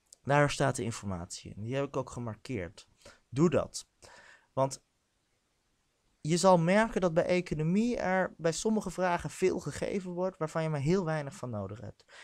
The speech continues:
En dan is het goed om voor jezelf onderst-, te onderstrepen, te arceren om een beetje een en ander helder te kunnen krijgen. Nou, A, bereken de afzet van fietsen. Ik weet,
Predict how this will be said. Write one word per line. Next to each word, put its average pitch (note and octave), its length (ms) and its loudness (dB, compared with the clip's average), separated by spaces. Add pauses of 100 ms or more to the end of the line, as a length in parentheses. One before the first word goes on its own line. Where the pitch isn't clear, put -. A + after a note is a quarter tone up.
(140)
En C#3 120 -4
dan E3 140 2
is D#3 100 -2
het - 80 -8
goed - 280 -2
om D#3+ 120 -2
voor E3 120 0
jezelf E3 500 2 (520)
onderst-, F#3 580 6
te F3 100 -4
onderstrepen, D#3 800 0 (680)
te C#3+ 140 6
arceren D#3 560 2
om C#3 160 -4
een C3 80 -8
beetje C3+ 380 -8
een A#2+ 140 -8
en A2 80 -10
ander F#2+ 300 -10
helder G2+ 280 -4
te - 80 -20
kunnen - 220 -20
krijgen. - 380 -20 (2250)
Nou, D#3 300 8 (540)
A, F#3+ 160 8
bereken D3+ 440 4
de C3 80 0
afzet D#3 460 -2
van D3+ 120 -6
fietsen. - 480 -6 (600)
Ik - 180 4
weet, E3 520 6